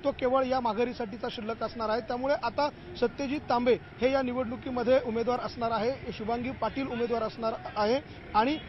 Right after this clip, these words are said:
इतर, अ, सोळा ते सतरा उमेदवार या निवडणुकीच्या रिंगणामध्ये असणार आहे. मात्र या सगळ्यामध्ये शुभांगी पाटीलांचं जे, अ, आपण, अ, बघितलं तर त्यांना शिवसेना अर्थात महाविकास आघाडीचा पाठिंबा मिळावा यासाठी त्यांनी उद्धव ठाकरे अर्थात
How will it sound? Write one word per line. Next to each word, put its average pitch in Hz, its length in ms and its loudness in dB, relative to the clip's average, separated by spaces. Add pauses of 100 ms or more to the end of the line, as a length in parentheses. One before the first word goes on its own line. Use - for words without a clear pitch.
(140)
इतर, 311 240 8
अ, 247 680 0
सोळा 247 300 2
ते 277 160 -6
सतरा 254 240 -2
उमेदवार 254 360 2
या 262 120 0
निवडणुकीच्या 233 600 -2
रिंगणामध्ये 226 440 -2
असणार 220 260 -2
आहे. 247 140 2 (280)
मात्र 233 200 2
या 285 160 6
सगळ्यामध्ये 269 580 2
शुभांगी 247 380 0
पाटीलांचं 247 520 -4
जे, 262 160 -4
अ, 254 120 -4
आपण, 240 480 -2
अ, 226 180 -2
बघितलं 214 400 -2 (320)
तर 269 100 4
त्यांना 262 440 2
शिवसेना 262 540 0 (260)
अर्थात 220 200 2 (100)
महाविकास 240 500 4
आघाडीचा 247 400 4
पाठिंबा 240 440 0
मिळावा 233 340 2 (280)
यासाठी 247 340 -4
त्यांनी 254 360 -6
उद्धव 226 220 0
ठाकरे 247 300 -4
अर्थात 262 220 -4